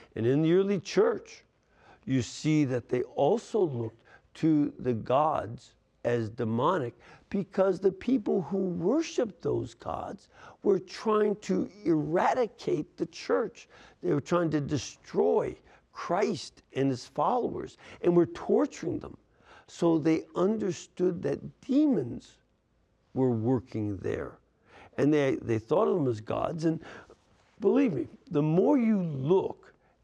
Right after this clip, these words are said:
at the ancient gods, the more you can see, well,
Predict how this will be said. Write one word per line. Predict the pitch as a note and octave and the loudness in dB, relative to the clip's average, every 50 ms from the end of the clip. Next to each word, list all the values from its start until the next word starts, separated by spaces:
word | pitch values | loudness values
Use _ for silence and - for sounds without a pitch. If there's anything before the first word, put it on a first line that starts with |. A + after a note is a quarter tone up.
| _ _ - | _ _ 0
at | C3 C3 B2+ - - | 0 0 0 -2 -4
the | C3 C3 B2+ - - - | -4 -2 -2 -4 -4 -2
ancient | - C#3+ D#3+ D#3 - - - B2+ A#2+ A2+ - | 0 2 2 2 0 -4 -6 -6 -6 -6 -4
gods, | - A#2+ C3 B2+ G#2 - - - - - - - _ _ - - - - - - _ _ | 0 2 2 2 2 0 -4 -8 -12 -16 -20 -20 _ _ -20 -20 -20 -20 -20 -20 _ _
the | - E3 | -4 -2
more | D#3 D#3+ F3 A3+ C4+ D4+ | 0 2 4 4 4 4
you | C#4+ C4+ G#3 | 4 2 0
can | - - F3+ E3 D3+ | 0 -2 -4 -4 -4
see, | - - - - - - A#3+ A3+ G3 | -4 -8 -10 -8 -6 -4 -2 -2 -2
well, | D3+ C3 D3 D3+ D3+ D3+ D3+ - - | -2 -2 -2 0 0 -2 -2 -6 -8